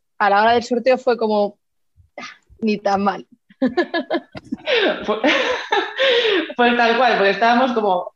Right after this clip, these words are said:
Speaker 2: ya jugando al descarte, este, si salía Fusi ya era como la muerte súbita. Pero es que no, no es que lo, no es que lo desmerezcas, pero,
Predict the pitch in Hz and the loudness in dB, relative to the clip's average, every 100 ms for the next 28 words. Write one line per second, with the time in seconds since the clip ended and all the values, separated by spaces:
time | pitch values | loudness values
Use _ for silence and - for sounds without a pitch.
0 | - 214 220 220 - 208 220 233 175 - | -2 0 0 -4 -4 -2 0 -2 -2 -4
1 | 185 185 190 196 202 202 190 185 190 190 | -4 -2 -4 -4 -4 -2 -2 -2 0 2
2 | 185 180 208 202 190 190 185 185 165 156 | 0 0 -4 -2 -2 0 -2 -2 -4 -4
3 | 156 165 180 175 156 185 165 143 151 - | -4 -4 -4 -6 -4 -4 -4 -6 -14 -18
4 | _ _ _ - 339 - - - 311 226 | _ _ _ -20 -8 -4 -2 -2 2 2
5 | 208 220 254 233 240 247 262 226 214 180 | 2 0 0 0 0 0 0 2 2 0
6 | - - _ _ - - - 233 277 254 | -4 -14 _ _ -20 -12 -6 -2 0 0
7 | 220 202 196 226 254 180 165 - 170 165 | 0 0 0 0 -2 -4 -6 -4 -2 0
8 | 156 | -2